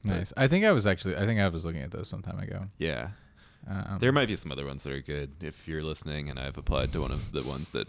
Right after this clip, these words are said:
Speaker 1: I didn't just list, uh, please still consider me. <laughs>
Speaker 2: Um, well, so yeah, I think the Pelicans are gonna be bad. They just,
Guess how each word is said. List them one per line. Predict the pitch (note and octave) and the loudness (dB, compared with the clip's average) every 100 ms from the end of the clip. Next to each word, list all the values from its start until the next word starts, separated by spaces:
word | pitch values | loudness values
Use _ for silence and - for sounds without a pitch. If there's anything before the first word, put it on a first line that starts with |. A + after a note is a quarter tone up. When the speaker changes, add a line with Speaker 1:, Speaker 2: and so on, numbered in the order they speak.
| - | -4
Speaker 1:
I | |
didn't | C#2+ E2 E2 | -4 -4 -2
just | G#2 - | -2 2
list, | G#2 G#2 - - | 2 2 -2 -6
uh, | - - F#2+ - - - - | -6 -4 -4 -6 -18 -6 2
please | E2+ | 2
still | - F2 | 2 -4
consider | - F#2+ D#2+ D#2+ | -4 -4 -2 -2
me. | F2 A#2 - - - - F3+ - D#3 - D3 - C#3+ - - - - - - - | -4 -6 -8 -12 -10 -4 -2 0 -2 -2 -4 0 0 0 -6 -8 -20 -20 -12 -4
<laughs> | A#3+ - F4 - - - - - A3+ G3 F#3+ F3+ D3 - - - - - - - - - | -4 -4 -12 -14 -16 -4 -4 0 0 4 6 6 0 -10 -12 -10 -10 -10 -20 -20 -14 -2
Speaker 2:
Um, | G#2 F#2+ F#2 F2+ F2+ F#2+ - - - - - - - - | 2 4 4 2 -2 -6 -10 -18 -20 -20 -20 -14 -12 -8
well, | A2+ A#2 G#2+ A#2+ D3 D3+ C#3 - | 0 2 4 2 0 -4 -10 4
so | D#3 | 8
yeah, | B2 A2 - | 10 8 6
I | |
think | C#3 | 4
the | C3 | 6
Pelicans | G#2+ G2 F2+ | 6 6 4
are | F2 | 0
gonna | E2 | -2
be | |
bad. | D2+ D2 D2 D2+ E2 - | -2 -2 -2 -4 -10 -12
They | - D#2+ | -4 -2
just, | D#2 - - | -2 -6 -10